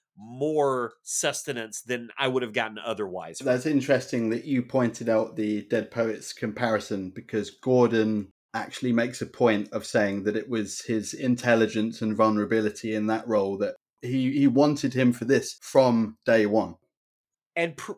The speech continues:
Speaker 1: pre-Reality Bites, I find a sameness in Ethan Hawke's performances. I, in, in pretty much everything he does pre-Reality Bites, I get a lot of the same stuff from him, and he was young and figuring out his craft, and he's still great in a lot of those films.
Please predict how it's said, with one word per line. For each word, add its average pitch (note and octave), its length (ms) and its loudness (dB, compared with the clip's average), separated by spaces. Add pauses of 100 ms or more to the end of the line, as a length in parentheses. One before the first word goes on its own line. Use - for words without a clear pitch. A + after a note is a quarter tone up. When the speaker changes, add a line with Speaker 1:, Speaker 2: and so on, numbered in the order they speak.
(180)
Speaker 1:
pre-Reality F3 1040 -2
Bites, G#2+ 640 -8 (200)
I D3+ 100 0
find E3+ 320 -4
a C3+ 60 -4
sameness G#2+ 960 -6
in A#2 120 -8
Ethan G#2+ 280 -12
Hawke's F#2+ 340 -12
performances. - 840 -18
I, C3+ 160 -2
in, C#3+ 120 4 (160)
in C3 40 -12
pretty G#3+ 240 -2
much E3+ 280 0
everything D3+ 480 -2
he C3+ 140 -10
does A#2 400 -2
pre-Reality A#2 880 -4
Bites, F#2+ 560 -8
I C3 120 0
get C#3+ 240 0
a C#3+ 40 4
lot B2+ 280 2
of G#2+ 100 -4
the A2+ 80 -10
same A2+ 300 -2
stuff C3 380 -2
from G#3+ 160 -6
him, A3+ 260 -4
and D3 80 -8
he D#3 100 -6
was A2+ 260 -8
young A#2 380 -2
and G#2 140 -8
figuring A2 280 -6
out G#2 120 -6
his F#2+ 120 -12
craft, A#2 480 -4
and G2+ 140 -12
he's D3+ 140 -8
still A3 180 2
great A#2 520 2
in A2+ 100 -4
a A2+ 60 -4
lot A2+ 180 0
of F#2+ 80 -4
those F#2+ 200 -8
films. A2 440 -2